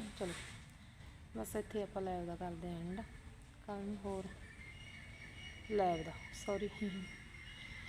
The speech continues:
ਵਲੌਗ ਦਾ ਕਰਦੇ ਹਾਂ ਇੱਥੇ ਐਂਡ। ਲਾਈਵ ਆਉਂਦੇ ਆ ਨਾ, ਹਾਂ, ਲਾਈਵ ਹੁਣ ਆਪਾਂ ਸੱਚ ਆਉਣ ਲੱਗ ਗਏ ਭਾਈ ਇੱਕ ਟਾਈਮ। ਅੱਗੇ ਆਉਂਦੀ ਮੈਂ ਦੋ ਟਾਈਮ। ਸ਼ਾਮ ਨੂੰ, ਸ਼ਾਮ ਵਾਲਾ ਲਾਈਵ ਕਰਤਾ ਮੈਂ ਬੰਦ।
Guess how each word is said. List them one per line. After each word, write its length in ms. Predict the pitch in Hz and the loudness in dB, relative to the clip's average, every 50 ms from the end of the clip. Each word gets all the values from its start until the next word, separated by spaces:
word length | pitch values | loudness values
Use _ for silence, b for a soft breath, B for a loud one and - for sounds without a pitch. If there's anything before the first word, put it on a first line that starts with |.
| B B B B B - 196 | B B B B B 0 4
ਵਲੌਗ 320 | 185 202 202 196 196 190 | 6 8 8 8 8 8
ਦਾ 180 | 190 185 190 185 | 6 4 4 6
ਕਰਦੇ 300 | 190 190 190 180 175 190 | 6 6 4 6 6 6
ਹਾਂ 60 | 190 | 6
ਇੱਥੇ 220 | 185 190 - - 190 | 4 4 2 2 4
ਐਂਡ। 220 | 185 180 180 180 | 4 4 4 6
ਲਾਈਵ 320 | 196 196 202 208 214 220 | 8 8 10 10 10 10
ਆਉਂਦੇ 260 | 214 208 202 202 208 214 | 8 8 8 8 6 6
ਆ 40 | |
ਨਾ, 100 | 220 226 | 6 6
ਹਾਂ, 140 | 226 233 226 | 6 6 6
ਲਾਈਵ 300 | 220 214 214 214 214 214 | 8 10 10 10 10 8
ਹੁਣ 120 | 214 220 220 | 8 6 6
ਆਪਾਂ 240 | 208 - - 214 | 6 4 4 2
ਸੱਚ 280 | 202 - 220 214 - 214 | 4 4 4 4 4 4
ਆਉਣ 200 | 208 202 208 202 | 4 4 6 6
ਲੱਗ 140 | 202 190 180 | 6 6 4
ਗਏ 100 | 190 196 - | 4 2 2
ਭਾਈ 100 | 208 220 | 4 4
ਇੱਕ 180 | 214 - - - | 2 2 0 0
ਟਾਈਮ। 460 | - 190 185 190 202 214 220 220 208 | 4 4 6 6 6 4 2 0 0
ਅੱਗੇ 200 | 202 180 - 208 | 0 2 4 4
ਆਉਂਦੀ 220 | 196 190 185 196 190 | 4 6 6 4 4
ਮੈਂ 140 | 196 196 | 4 4
ਦੋ 260 | 190 170 180 180 175 170 - | 4 4 4 4 4 4 2
ਟਾਈਮ। 240 | 190 185 196 196 202 - - - - - - - - - - - - - - | 2 2 2 2 0 -2 -4 -6 -4 -4 -4 -4 -4 -6 -8 -8 -6 -2 2
ਸ਼ਾਮ 260 | 208 196 196 196 196 | 4 6 6 6 6
ਨੂੰ, 140 | 202 208 208 | 6 4 4
ਸ਼ਾਮ 300 | - - 214 202 190 190 | 4 4 6 6 6 6
ਵਾਲਾ 180 | 190 190 190 190 | 6 6 6 6
ਲਾਈਵ 220 | 190 190 190 180 | 6 6 4 4
ਕਰਤਾ 320 | 185 185 180 180 - 190 | 2 0 -2 0 0 0
ਮੈਂ 140 | 190 190 190 | 2 2 2
ਬੰਦ। 460 | 185 180 175 175 175 175 180 180 208 | 0 0 0 2 2 2 2 2 2